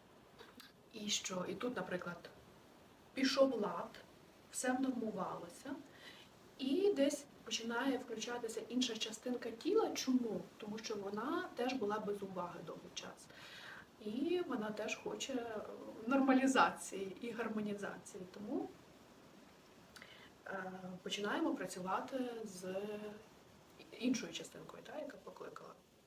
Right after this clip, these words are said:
Коли ми там навели лад, чуємо, ага, там тіло вже насолодилося, енергія прибула, мені вже з цим дуже добре, і увага переключається тоді ще в якусь точку. Тобто і ми постійно починаємо подорожувати по тілу, збалансовуючи різні свої,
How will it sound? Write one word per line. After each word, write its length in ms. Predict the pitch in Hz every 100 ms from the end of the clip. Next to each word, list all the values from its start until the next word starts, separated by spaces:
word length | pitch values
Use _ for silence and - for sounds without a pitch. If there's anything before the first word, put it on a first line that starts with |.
| - -
Коли 260 | - 262 269
ми 160 | 254 247
там 320 | 220 202 196
навели 400 | 226 240 254 269
лад, 300 | 277 320 330
чуємо, 440 | - 262 214 202 185
ага, 320 | 220 208 185 226
там 200 | 247 269
тіло 260 | 247 233
вже 220 | 220 208 214 - - - - -
насолодилося, 1080 | 226 226 - 214 196 170 165 160 156 - 196 180
енергія 380 | 185 170 175 170
прибула, 640 | - 170 160 202 294 349 294
мені 240 | 214 185
вже 160 | 165 160
з 40 |
цим 220 | - - 160 165
дуже 180 | 156 160 160
добре, 480 | 185 - 339 320 311 - - - -
і 140 | 277
увага 460 | 359 - 190 214 277
переключається 880 | 269 185 - 160 - 185 214 202 180
тоді 260 | 170 165
ще 260 | 208 - 208
в 180 | 214 180
якусь 300 | 165 - - -
точку. 340 | 180 - 190
Тобто 240 | 190 - 208
і 160 | 214 196 202
ми 180 | 247
постійно 720 | 403 403 262 - 262 339 339 - - - -
починаємо 600 | - 202 233 269 233 214
подорожувати 640 | 208 208 208 220 214 208
по 120 | 202
тілу, 260 | 208 381 381
збалансовуючи 920 | - 202 202 - 294 294 240 - 208
різні 340 | 190 254 233
свої, 500 | 202 - 180 202 214